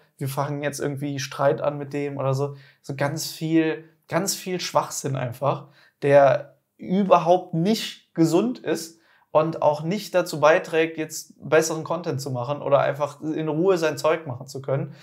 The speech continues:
Weshalb er dann irgendwann halt auch gesagt hat, so, „Ey, es ist einfach nicht tragbar.“ Mal abgesehen davon, dass man auch einfach nicht vergessen darf, man hat ja auch immer dieses Gefühl, YouTuber sind alle mega reich.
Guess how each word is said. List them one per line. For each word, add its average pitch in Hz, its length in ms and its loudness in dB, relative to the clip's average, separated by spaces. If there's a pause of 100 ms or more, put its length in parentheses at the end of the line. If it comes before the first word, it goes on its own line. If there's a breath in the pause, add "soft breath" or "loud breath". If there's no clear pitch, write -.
(340 loud breath)
Weshalb 147 240 4
er 147 40 2
dann 143 140 4
irgendwann 151 280 -2
halt 147 120 -2
auch 139 200 0
gesagt 143 300 -4
hat, 135 80 -8
so, 135 120 -8
„Ey, 123 120 -2
es 131 100 -10
ist - 180 -12
einfach 131 300 -12
nicht 135 180 -8
tragbar.“ 135 260 -4
Mal 135 120 0
abgesehen 143 400 -4
davon, 147 460 -2
dass 135 140 -6
man 139 100 -8
auch - 300 -6
einfach 139 180 -6
nicht 135 120 -8
vergessen 139 360 -4
darf, 135 180 -4
man 127 140 -8
hat 131 100 -8
ja 135 100 -2
auch 135 60 -14
immer 139 180 -6
dieses 131 200 -4
Gefühl, - 240 -6
YouTuber 139 320 -4
sind 127 120 -8
alle 127 160 -2
mega 127 280 -2
reich. 135 460 -2